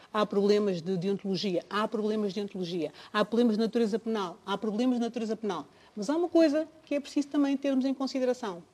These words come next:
É que foi o sistema de justiça que identificou esses problemas e é o sistema de justiça que está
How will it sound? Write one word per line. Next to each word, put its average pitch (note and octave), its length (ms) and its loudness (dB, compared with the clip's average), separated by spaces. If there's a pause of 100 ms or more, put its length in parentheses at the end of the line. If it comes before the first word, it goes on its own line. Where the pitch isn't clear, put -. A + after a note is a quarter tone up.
(540)
É B3 140 4
que - 80 -6
foi F#4 220 10
o C#4+ 40 6
sistema B3 720 4 (140)
de F#3 160 -10
justiça F3+ 580 -4 (380)
que - 80 0
identificou G3+ 580 4
esses D4+ 160 2
problemas B3 640 -2 (360)
e G#3+ 100 4
é G#3+ 40 8
o G#3+ 40 4
sistema C#4+ 380 4
de A#3+ 80 -6
justiça - 360 -4
que - 80 -8
está G#3 320 2